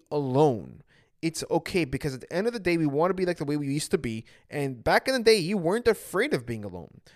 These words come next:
So right now, we are not. It's okay to feel anxiety. There's nothing wrong with it. But at the end of the day, it's okay to be alone."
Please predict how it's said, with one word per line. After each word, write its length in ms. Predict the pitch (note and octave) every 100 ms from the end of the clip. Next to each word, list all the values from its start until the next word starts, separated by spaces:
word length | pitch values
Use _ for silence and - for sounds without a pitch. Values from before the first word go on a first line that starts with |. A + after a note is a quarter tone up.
| _
So 440 | - - G3+ A3 G#3+
right 300 | D3 G3 E3
now, 280 | E3+ G3+ A#3
we 180 | G3
are 120 | F#3 C#3+
not. 580 | C3+ D3 F3 A3 - - _ _ -
It's 160 | -
okay 340 | D3 - E3+ F3+
to 120 | B3
feel 260 | - C4 C4
anxiety. 680 | B3+ A3+ G3 A3+ G#3+ E3+ D3
There's 220 | A2+ A#2+
nothing 300 | D3 - G3
wrong 220 | G3 A#3
with 140 | G3+ E3
it. 220 | E3 - _ _ -
But 320 | A#2 D#3 D3
at 140 | D#3+
the 140 | D3+ -
end 160 | F3+ G#3+
of 60 |
the 80 | A#3+
day, 380 | E3 D#3 D3 -
it's 200 | D#3 - -
okay 640 | D#3+ - - E3+ F#3 F#3 _ _ -
to 120 | D3+
be 340 | B2 C3+ C3 -
alone." 460 | C#3+ C#3 A#2+ F2+